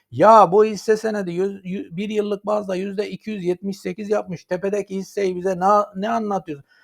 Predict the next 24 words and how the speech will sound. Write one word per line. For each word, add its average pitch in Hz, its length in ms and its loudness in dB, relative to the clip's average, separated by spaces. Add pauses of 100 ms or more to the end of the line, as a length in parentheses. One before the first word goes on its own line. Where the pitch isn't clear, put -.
(160)
Ben 226 220 6
zaten 220 420 4
alın 220 420 4
diye 202 180 2
kimseye 208 440 -2
bir 190 60 -6
şey 208 160 -4
anlatmıyorum. 170 680 -6 (460)
Not 285 320 6
alın 220 320 8
diye. 175 180 -2
Bu 262 100 -2
adam 220 440 4
bir 208 60 -8
şeyler 220 300 0
saçmalıyor. 208 640 -4
ral 208 240 0
Y 208 140 0
H 208 380 -4
dedi 151 180 -8
falan 190 380 -6
bilmem 196 420 -6
ne 190 120 -8
dedi. 214 120 -12